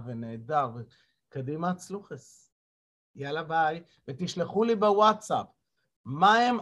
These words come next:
הנושאים הקבועים שאתם רבים עליהם? מה הם הנושאים? שהוא תמיד מתלונן, שהיא תמיד מתלוננת, שאתם תמיד מתלוננים, על בני בנות הזוג שלכם.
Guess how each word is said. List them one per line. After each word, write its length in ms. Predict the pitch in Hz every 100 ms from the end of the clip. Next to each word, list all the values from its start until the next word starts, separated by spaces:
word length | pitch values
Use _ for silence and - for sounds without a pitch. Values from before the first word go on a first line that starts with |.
| -
הנושאים 1000 | 180 170 165 - - - 220 220 220 214
הקבועים 1040 | 180 170 170 160 143 165 - 233 220 220
שאתם 480 | 202 - 160 180 165
רבים 580 | 156 156 127 156 240 226
עליהם? 300 | 202 156 123 - _ _ _ _ _ _ _ _ _ _ _ _ -
מה 140 | 165
הם 120 | 208
הנושאים? 440 | 208 202 - 196 151
שהוא 360 | 127 170 233 -
תמיד 240 | 247 233
מתלונן, 640 | 226 214 208 202 196 190 180 _ _ _ _ _
שהיא 260 | - 175 214
תמיד 220 | 220 196
מתלוננת, 680 | 196 190 180 180 170 165 151 _ _
שאתם 440 | - 131 165 208
תמיד 260 | 196 196 170
מתלוננים, 760 | 170 165 160 156 147 143 131 120 _
על 160 | 110 143
בני 200 | 135 131
בנות 280 | 113 113 107
הזוג 240 | 92 -
שלכם. 260 | _ 131